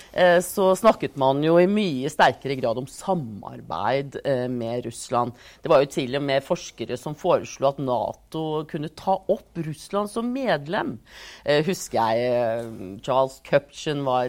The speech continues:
på vårt Leankoll-konferanse en eller annen gang i tjue ti eller noe sånt og snakket om kanskje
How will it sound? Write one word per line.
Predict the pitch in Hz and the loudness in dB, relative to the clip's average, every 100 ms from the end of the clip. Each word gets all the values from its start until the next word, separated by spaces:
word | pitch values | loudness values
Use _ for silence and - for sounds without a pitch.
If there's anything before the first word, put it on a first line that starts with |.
| 131 123 | -2 -6
på | - 139 | -4 -4
vårt | 127 127 156 | -4 -6 -6
Leankoll-konferanse | 147 131 104 110 - 117 110 - 131 131 117 131 120 123 - 143 | -2 -2 -4 -8 -8 -8 -6 -10 -10 -10 -8 -6 -6 -6 -8 -6
en | 120 | -6
eller | 120 | -6
annen | 127 127 | -6 -6
gang | 123 123 127 | -6 -6 -8
i | 127 127 135 | -8 -8 -10
tjue | 131 139 120 - | -10 -10 -10 -12
ti | - 127 139 | -16 -14 -12
eller | 143 147 | -12 -10
noe | 139 | -10
sånt | 147 143 | -8 -8
og | 139 | -6
snakket | 139 - - | -6 -6 -6
om | 117 123 - - - | -6 -6 -14 -20 -10
kanskje | - 302 165 - | 0 2 2 0